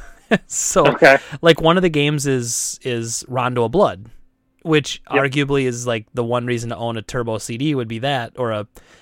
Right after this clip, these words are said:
Speaker 1: 'cause I have a, I don't know if I told you this, but I have, 'cause last week you were talking about your TurboGrafx, and I think I purposely didn't mention it 'cause I didn't wanna brag about it.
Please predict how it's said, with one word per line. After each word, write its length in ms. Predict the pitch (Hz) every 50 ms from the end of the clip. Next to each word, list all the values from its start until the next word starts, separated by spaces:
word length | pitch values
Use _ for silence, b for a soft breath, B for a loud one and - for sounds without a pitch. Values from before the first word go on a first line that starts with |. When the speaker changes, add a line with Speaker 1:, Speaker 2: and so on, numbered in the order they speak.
| b b
Speaker 1:
'cause 140 | b 180 180
I 80 | 220 233
have 260 | 196 226 214 208 180
a, 180 | 165 135 123 -
I 60 | 139 160
don't 80 | 175 175
know 100 | 165 143
if 80 | -
I 80 | 131 117
told 260 | - - 127 120 120
you 80 | 117 104
this, 200 | 107 104 - -
but 160 | - 123 139
I 80 | 160
have, 680 | 147 - 143 147 151 139 123 113 113 117 - - - _ _ _ _ _ _ _ _ _ _ _
'cause 160 | - 160 143 160
last 200 | 165 160 - -
week 140 | 151 -
you 60 | 147 131
were 40 |
talking 120 | - 143 131
about 160 | 123 120 113
your 80 | 113 -
TurboGrafx, 560 | - 131 120 113 107 120 113 113 113 110 -
and 80 | 113
I 20 | 110
think 160 | - 160 151
I 60 | 120
purposely 340 | - - 131 127 127 - 131
didn't 140 | 135 127 123
mention 240 | 131 131 - - 135
it 40 |
'cause 100 | - -
I 40 | 117
didn't 100 | 107 104 110
wanna 120 | 107 104
brag 340 | - 113 104 104 104 107 127
about 240 | 127 131 127 135 147
it. 140 | 151 -